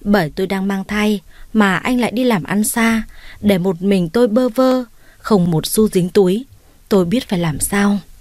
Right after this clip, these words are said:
Tôi nói là sẽ đi cùng anh, nhưng anh không đồng ý. Anh nói đi vài ngày, xem công việc mới thế nào, rồi anh quay lại đón tôi đi sau. Ấy vậy mà anh đi luôn, bỏ tôi một mình với cái bụng bầu đang lớn dần.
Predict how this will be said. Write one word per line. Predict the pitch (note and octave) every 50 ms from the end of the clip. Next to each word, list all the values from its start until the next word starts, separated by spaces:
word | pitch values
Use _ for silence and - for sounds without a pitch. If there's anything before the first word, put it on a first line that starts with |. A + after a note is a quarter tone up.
| - - - - - - - - - - - - - - - - - -
Tôi | G3+ F#3
nói | D#3+ F3 E3+ D#3 E3+
là | G3+ A#3+ G#3+
sẽ | E3 - G3 F3+
đi | G#3 A3
cùng | G#3+ - F3 D3+
anh, | D#3 - G3+ G#3+ A3 G#3+ G3 - - - - - - - _ -
nhưng | A3 G#3+ G#3+
anh | - A#3
không | A3+ - C4 A#3+
đồng | A3 G#3 D#3 - -
ý. | - F3+ F3+ F#3+ A#3 C#4 - - - - - - - - - -
Anh | - G#3 F3+ E3+
nói | E3+ D#3+ E3 F3+
đi | F#3+ G#3+
vài | G#3+ G#3+ F#3+ F3
ngày, | D#3+ E3 E3+ E3+ E3+ D#3 D3+ - - - - - - -
xem | - - A3 G3+ F#3+ F3+
công | - A3 G3+ F#3+
việc | F#3+ F#3+ E3 -
mới | E3+ F3 E3+ E3+ F3+
thế | - C4
nào, | C4 B3+ A3+ G3 F#3 E3+ D#3 - - - - - -
rồi | - - - A3 G3 -
anh | - - A#3 A3+
quay | A3+ A#3+ A#3
lại | G#3 G3+ E3 - - -
đón | F3 E3 D#3 E3
tôi | D#3+ A3 G#3+
đi | G3 G3+ G3
sau. | F#3 - - G#3 G#3 G#3 G#3 E3 - - - - - - - - - - - - - - - - - - - -
Ấy | - F#3+ F3+
vậy | E3 F#3+ F#3+ -
mà | F#3 F3 E3
anh | - E3+ F#3+ F#3+ G3
đi | F3+ G3+ G3+
luôn, | G3+ G3+ G#3 G#3+ G3+ G3+ G3+
bỏ | G#3 F#3 E3+ E3
tôi | A#3 B3
một | A#3 G#3 E3 D#3
mình | E3 F3+ F3 D#3+ D#3 D3 D3
với | - F3
cái | - - B3
bụng | A#3 A#3+ G#3+ - F3+
bầu | F#3 F3+ F3 D#3 D3+
đang | - F#3+ G3 F3+
lớn | E3+ F3 E3 E3+
dần. | A3 - A#3+ G3+ E3+ D#3+ D#3